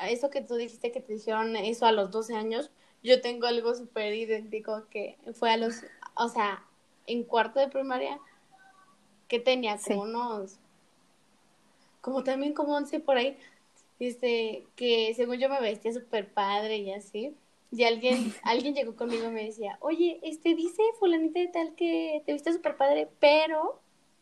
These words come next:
Speaker 1: que no se te ve bien porque estás gorda". Y yo, "Mm, <laughs> mande". <laughs> Entonces,
Speaker 2: ¿Qué?
Speaker 1: ajá.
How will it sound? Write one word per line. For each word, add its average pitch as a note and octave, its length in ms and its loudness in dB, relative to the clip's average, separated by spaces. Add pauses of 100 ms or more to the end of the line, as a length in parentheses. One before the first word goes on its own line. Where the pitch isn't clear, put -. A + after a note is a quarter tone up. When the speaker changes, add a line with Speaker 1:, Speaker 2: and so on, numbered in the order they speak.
(380)
Speaker 1:
que C4+ 520 0
no D4 80 -8
se E4 100 -8
te E4 140 -6
ve C#4 160 4
bien C4+ 320 -2
porque C4 360 -8
estás C4 200 -8
gorda". C4 460 -8
Y A#3+ 100 -18
yo, A#3+ 220 -4 (960)
"Mm, D#4+ 380 4
<laughs> D4 640 -2
mande". C#4+ 440 2 (200)
<laughs> E4 1200 4
Entonces, D4 580 -2
Speaker 2:
¿Qué? D#4+ 140 10
Speaker 1:
ajá. E4+ 360 8